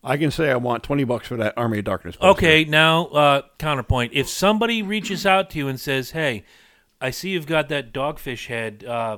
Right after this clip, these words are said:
Speaker 2: metal sign.
Speaker 1: Yep.
Speaker 2: You're asking eighty-five dollars. I don't think it's worth that. Would you take forty?"
Speaker 1: Yeah, I would begin
Speaker 2: Now the negotiation begins.
Speaker 1: I would begin negotiation. It's not a matter of
Speaker 2: That's not what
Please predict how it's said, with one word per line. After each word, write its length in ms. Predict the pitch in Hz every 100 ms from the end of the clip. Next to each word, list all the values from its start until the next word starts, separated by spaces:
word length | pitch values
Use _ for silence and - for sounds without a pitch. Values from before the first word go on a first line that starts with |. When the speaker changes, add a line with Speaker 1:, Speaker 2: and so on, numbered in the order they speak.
| 101
Speaker 2:
metal 280 | 131 127 113
sign. 540 | - 170 151 113 104 -
Speaker 1:
Yep. 180 | 135 - - -
Speaker 2:
You're 200 | 143 160
asking 760 | 156 151 - 156 143 135 127 -
eighty-five 760 | 156 156 151 135 160 151 139 135
dollars. 680 | 156 160 131 120 117 - - - 127
I 200 | - 151
don't 220 | 185 208 196
think 160 | 208
it's 140 | 190 180
worth 260 | 196 202
that. 220 | 165 147
Would 200 | 139 139
you 80 | 147
take 420 | - - 185 175
forty?" 760 | - - 202 220 175 131 123 - _ _ _ _ _ _ -
Speaker 1:
Yeah, 120 | 151 -
I 120 | 143
would 180 | 151 143
begin 80 | 165
Speaker 2:
Now 140 | 185 196
the 100 | 190
negotiation 840 | 180 165 175 160 170 151 135 139
begins. 320 | 131 120 98
Speaker 1:
I 100 | 95 113
would 200 | 135 123
begin 320 | 131 127 120
negotiation. 880 | 110 101 98 135 147 165 - 71 - _
It's 220 | - - 87
not 260 | 104 110 -
a 60 |
matter 380 | 113 101 101 98
of 540 | - 101 98 90 - - _ _
Speaker 2:
That's 300 | 147 160 -
not 320 | 170 160 151
what 280 | 147 147 143